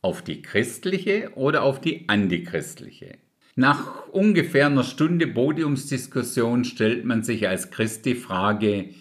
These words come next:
an welcher Stelle genau wurde jetzt über Gott, über Jesus Christus,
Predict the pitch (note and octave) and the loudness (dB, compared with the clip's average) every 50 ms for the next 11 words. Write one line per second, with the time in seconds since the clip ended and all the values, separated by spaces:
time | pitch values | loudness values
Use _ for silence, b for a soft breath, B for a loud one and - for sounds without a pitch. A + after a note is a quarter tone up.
0 | B B B B B B B G2+ F#2+ F#2 F2+ E2+ D#2 C#2+ E2+ F#2+ A2+ C3 C3+ C3+ | B B B B B B B 0 2 2 2 2 2 2 2 2 2 2 0 -2
1 | E3 D#3 D3 - - D#3 C#3+ D#3 E3+ E3+ E3+ E3+ D3+ C#3+ C3+ A#2+ B2+ D3+ E3+ E3 | -4 -6 -6 -2 0 2 2 2 2 0 0 0 0 0 2 2 2 0 0 -2
2 | D#3 D#3+ D3+ C#3 C#3 C3 A#2+ A#2 A2 G#2+ - - A2 G2 - - E2 D#2 - - | -2 -2 -2 0 0 0 2 2 2 0 0 -2 -4 -4 -4 -4 -4 -6 -6 -4
3 | - G2 B2 D#3+ E3 - - - F2+ F2 E2 - - D2 D#2+ E2+ - - F2+ F2 | 0 2 2 2 0 -2 -8 -8 -6 -6 -6 -4 -6 -6 -6 -8 -10 -12 -10 -10
4 | D#2+ - - G2+ F#2 - - - - C#3 D3+ D3+ - - - C#3+ C3+ B2+ C3 - | -10 -8 -8 -8 -10 -10 -4 0 2 2 2 0 -2 -2 0 2 2 0 0 -4
5 | - | -10